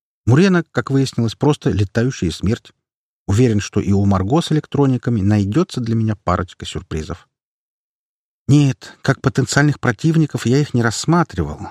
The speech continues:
Все дело в этом мире. Тут таких умельцев, как блох на шелудивом псе. А у меня, как назло, ни одного боевого дара. Могу, конечно, мулом устроиться в не самый последний стаб, так здесь называют иммунных с даром выносливости.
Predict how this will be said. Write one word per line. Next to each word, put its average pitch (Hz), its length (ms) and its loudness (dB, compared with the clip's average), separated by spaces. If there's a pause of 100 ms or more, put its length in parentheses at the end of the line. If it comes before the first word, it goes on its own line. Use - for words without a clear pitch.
(240)
Все - 180 -4
дело 135 300 2
в 104 180 -2
этом 131 220 -2
мире. 120 460 2 (380)
Тут 127 220 -2
таких - 380 -6
умельцев, 143 420 0
как 101 160 -2
блох 101 400 0
на 90 80 -2
шелудивом 98 540 -2
псе. 107 300 0 (680)
А - 80 -2
у 117 40 6
меня, 175 200 6
как - 180 -4
назло, 113 340 2
ни 85 200 0
одного 127 380 2
боевого 135 500 0
дара. 101 420 -2 (600)
Могу, 147 260 4
конечно, 135 380 2
мулом 131 320 2
устроиться 123 600 0
в 104 100 -2
не 127 60 4
самый 113 300 0
последний 113 420 0
стаб, - 300 -2 (460)
так 80 140 -2
здесь 73 200 -12
называют 82 440 -2
иммунных 110 380 2
с 85 40 -8
даром 90 280 0
выносливости. 90 640 -4